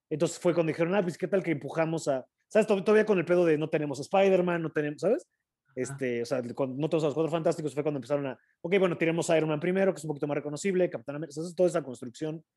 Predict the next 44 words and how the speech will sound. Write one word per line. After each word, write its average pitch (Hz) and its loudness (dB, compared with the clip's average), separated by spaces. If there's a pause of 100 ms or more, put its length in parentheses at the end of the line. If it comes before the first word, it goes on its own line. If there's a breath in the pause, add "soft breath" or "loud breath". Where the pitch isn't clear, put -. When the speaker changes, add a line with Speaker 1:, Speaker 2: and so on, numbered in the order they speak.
(400)
Speaker 1:
que 165 4
hubo, 175 4 (540)
pero 165 4
sin, 160 -2 (120)
sin 156 -4
Edgar 180 4
Wright 180 4
llegando 170 2
a, 165 4
"Oigan, 190 2
y 180 0
si - -4
hacemos 185 -2
un 190 0
Ant-Man 180 0
estaría 156 0
cagado", 196 0 (460)
no 165 0
hay 160 4
universo 147 0
cinematográfico 135 -6
de 143 -4
Marvel, 220 -2
güey. 113 -12 (640)
Speaker 2:
Que, 208 2
digo, 175 0
no 147 -4
sé, - -12
eh, 139 2
eh, 139 -8 (160)
es, 147 -12 (100)
es 147 -12
cabrón 202 -2
porque, 147 0
a-, 175 2
además 220 0
yo 214 -2
soy 214 -2
muy 180 -2
clavado 143 0
en 143 -4
esto 143 -6
porque, 139 -6
queridos 127 -4